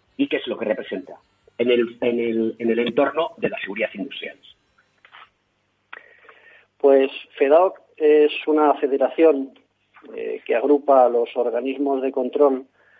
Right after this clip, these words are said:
Speaker 2: que somos unas entidades privadas,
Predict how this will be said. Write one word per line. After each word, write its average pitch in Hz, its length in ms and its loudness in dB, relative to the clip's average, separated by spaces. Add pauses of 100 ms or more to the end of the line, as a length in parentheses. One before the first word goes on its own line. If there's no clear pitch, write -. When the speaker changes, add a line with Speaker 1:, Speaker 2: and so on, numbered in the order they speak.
(340)
Speaker 2:
que 120 100 -4
somos 143 320 0
unas 143 380 4
entidades 139 680 2 (340)
privadas, 131 520 0